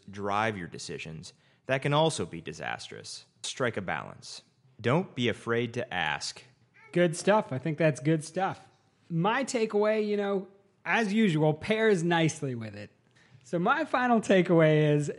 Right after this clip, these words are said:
Speaker 2: don't isolate your product name from the real world. By that I mean,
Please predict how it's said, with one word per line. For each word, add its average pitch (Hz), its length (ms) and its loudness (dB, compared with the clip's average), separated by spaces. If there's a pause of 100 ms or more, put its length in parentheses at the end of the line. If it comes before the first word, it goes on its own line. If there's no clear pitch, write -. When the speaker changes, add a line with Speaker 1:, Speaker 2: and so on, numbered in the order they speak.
(120)
Speaker 2:
don't 262 340 2
isolate 196 600 2
your 147 80 2
product 165 500 4
name 131 360 4
from 143 200 0
the 143 80 4
real 131 280 4
world. 95 420 -10 (600)
By 165 220 2
that 240 180 -2
I 233 80 2
mean, 208 360 0